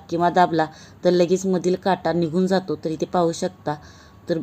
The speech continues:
बोंबील स्वच्छ साफ करून झाल्यानंतर बनवायला घेऊया.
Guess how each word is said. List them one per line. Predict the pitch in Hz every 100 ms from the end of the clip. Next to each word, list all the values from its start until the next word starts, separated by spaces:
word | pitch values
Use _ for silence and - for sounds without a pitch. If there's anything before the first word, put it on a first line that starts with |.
| -
बोंबील | 175 175 190
स्वच्छ | 185 190 190 -
साफ | 190 - 185 175 -
करून | 180 190
झाल्यानंतर | 185 185 165 165 185 - 156 180 - - - - -
बनवायला | 175 170 165 165
घेऊया. | 185 196 160